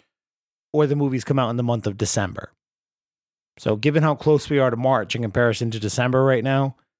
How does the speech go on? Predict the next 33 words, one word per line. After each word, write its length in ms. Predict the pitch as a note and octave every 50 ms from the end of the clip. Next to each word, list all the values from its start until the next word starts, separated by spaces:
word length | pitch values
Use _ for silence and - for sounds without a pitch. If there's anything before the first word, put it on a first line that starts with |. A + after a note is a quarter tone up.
| _ _ _ _ _ _ _ _ _ _ _ _
it 60 | - -
wouldn't, 380 | A#2 C3+ D#3+ D3+ E3 D#3+ C#3+ -
uh, 140 | D#3+ D#3 - -
uh, 140 | F3 F3 E3 -
you 120 | - F#3+
know, 120 | E3+ D#3 C#3
Broly 320 | A#2+ A#2 C#3 C#3 C#3 D3
came 120 | - C#3+ C#3+
out 100 | C#3 B2
in 60 | A#2+
December. 600 | B2+ B2 - C#3+ C3+ C3+ B2 C3 B2+ B2+ A#2 - -
I 240 | - - - C3 C3
believe 1040 | A#2+ B2 D3+ C#3+ D3 D3+ E3+ F3 F3 F3 F3 E3+ D#3+ D3 - - - - - - _ _ _ _ _ _ _
Frieza 480 | - - - E3 E3 D#3 D3 C#3 D3 C#3
came 220 | - - D3 C#3+
out 240 | C3+ C3 C3 C3 B2
in 160 | A#2+ C3+ B2+
March. 640 | A#2+ A2 A2+ A2+ A2 A2 G#2+ F2+ - - - - - _ _ _ _ _ _ _ _ _ _ -
My 100 | - D#3+
point 320 | D3 - - G3 F#3+ F3
is, 160 | D#3+ D#3 C#3 D3+
it 100 | D3 D3
wouldn't 300 | F3 F#3+ F#3+ G3+ F#3 -
surprise 400 | - - - C#3+ C3+ C3+ B2 A#2+
me 200 | C3 B2+ G2+ F2+
if 120 | A#2+ G#2+
this 160 | B2+ A#2 -
movie 300 | - B2+ B2+ B2 B2 B2
in 100 | B2 A2+
twenty 260 | - - - C3 B2+
twenty-two 600 | A#2+ - - B2 A#2 A2+ - - B2 B2 A#2+ B2 - _ _ _ _ _ _ _ _ _ - -
comes 260 | - C#3+ C#3+ C#3 A#2
out 320 | A2 F#2+ F#2+ F#2+ G2 -